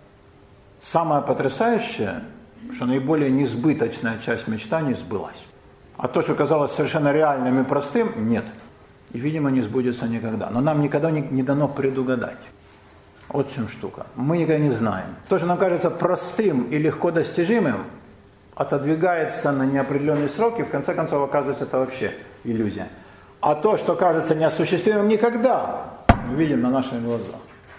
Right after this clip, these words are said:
Это становится общим местом. И дети нам говорят: «Как это, папуля? Вы могли без этого? А вы что, не верили в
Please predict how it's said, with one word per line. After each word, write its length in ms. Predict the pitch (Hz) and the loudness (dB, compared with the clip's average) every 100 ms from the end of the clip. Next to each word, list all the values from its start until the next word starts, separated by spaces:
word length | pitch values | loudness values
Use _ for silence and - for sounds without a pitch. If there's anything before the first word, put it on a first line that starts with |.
| - - - - - - - - - - - | -20 -20 -20 -20 -20 -20 -20 -20 -20 -20 -4
Это 180 | 135 131 | 0 2
становится 300 | - 147 156 | 2 2 2
общим 460 | 170 - 170 160 | 2 0 0 2
местом. 440 | 147 101 - - 120 | 2 0 -2 -2 2
И 60 | |
дети 240 | 127 180 151 | 2 2 2
нам 200 | 147 139 | 2 4
говорят: 300 | 143 131 - | 4 2 2
«Как 280 | 190 170 | 0 2
это, 220 | 120 - - | 0 -2 -4
папуля? 580 | - 104 - 117 90 - - - - - - - - | -4 -4 -6 -6 -6 -8 -16 -20 -20 -20 -20 -20 -12
Вы 100 | 113 113 | -6 -2
могли 300 | 117 113 113 | -2 -2 -2
без 240 | 117 107 | -2 -2
этого? 260 | 101 - 104 | -4 -4 -4
А 0 | |
вы 100 | 135 | -2
что, 160 | - | 0
не 100 | 110 | 2
верили 400 | 107 170 349 415 | 4 4 4 2
в 140 | 339 | 2